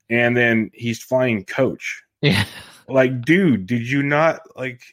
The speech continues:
Speaker 1: not even just yesterday. The dude's made millions upon millions of dollars. At least
Speaker 2: I know.
Speaker 1: first class it, if not private jet. Just throwing it out there. Like, NetJet, hello. Your sp-, <laughs> sponsor right here.
Speaker 2: I don't know, man. Like, I, I was, I was texting with some friends about that, too. Like, I,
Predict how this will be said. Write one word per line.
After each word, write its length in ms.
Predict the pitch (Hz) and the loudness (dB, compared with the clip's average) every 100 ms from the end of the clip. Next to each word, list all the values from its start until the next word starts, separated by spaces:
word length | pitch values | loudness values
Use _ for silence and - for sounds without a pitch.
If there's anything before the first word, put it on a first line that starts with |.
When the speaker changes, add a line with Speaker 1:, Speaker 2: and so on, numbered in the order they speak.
| _ - | _ 0
Speaker 1:
not 120 | 220 | 2
even 140 | 247 | 4
just 140 | 139 117 | 2 2
yesterday. 320 | 147 117 104 | 0 0 -2
The 80 | 147 | -2
dude's 220 | 254 202 | -2 -2
made 160 | 147 104 | -2 0
millions 440 | 120 143 151 123 | 0 2 2 0
upon 280 | 107 123 104 | -2 -2 -2
millions 320 | 110 120 107 | -2 -2 -4
of 60 | 98 | -8
dollars. 420 | 92 80 - - _ _ _ _ - | -8 -10 -12 -18 _ _ _ _ -2
At 60 | |
least 180 | 123 156 | -2 -2
Speaker 2:
I 20 | |
know. 40 | - | -2
Speaker 1:
first 180 | 143 - | -2 0
class 300 | 165 160 - | 0 0 -2
it, 120 | 151 | -6
if 140 | 135 | -4
not 180 | 147 127 | -4 -2
private 280 | 139 135 135 | -2 -2 -2
jet. 220 | 143 151 | -4 -4
Just 200 | 127 - | -6 -6
throwing 180 | 131 135 | -2 0
it 80 | 127 | 0
out 160 | 123 | -2
there. 160 | 131 - - | -4 -8 -4
Like, 120 | 120 127 | -2 2
NetJet, 500 | 127 151 123 113 - - | 2 2 0 -2 -2 -4
hello. 380 | 117 131 113 87 _ _ _ | 2 4 2 0 _ _ _
Your 120 | - 117 | -6 -4
sp-, 240 | - - - | -2 -4 -6
<laughs> 100 | - - | -16 -6
sponsor 380 | - 208 151 110 | 0 0 0 -2
right 180 | 127 139 | 0 2
here. 240 | 139 98 - 151 - _ - | 2 0 -4 -10 -14 _ -4
Speaker 2:
I 80 | 120 | 0
don't 120 | 117 | 2
know, 200 | 113 107 | 2 2
man. 180 | 107 110 | 2 2
Like, 160 | 113 | 2
I, 120 | 135 - | 0 2
I 80 | 135 | 2
was, 280 | 113 - - | 2 0 -2
I 180 | 117 104 | 0 0
was 140 | 107 | 0
texting 400 | 107 101 104 98 | -2 -2 -4 -4
with 100 | 95 | -6
some 140 | 107 | -8
friends 220 | 95 107 98 | -6 -6 -4
about 200 | 101 101 | -4 -4
that, 140 | 98 | -4
too. 160 | 110 113 | -4 -2
Like, 180 | 95 | -2
I, 180 | - 120 | -2 -4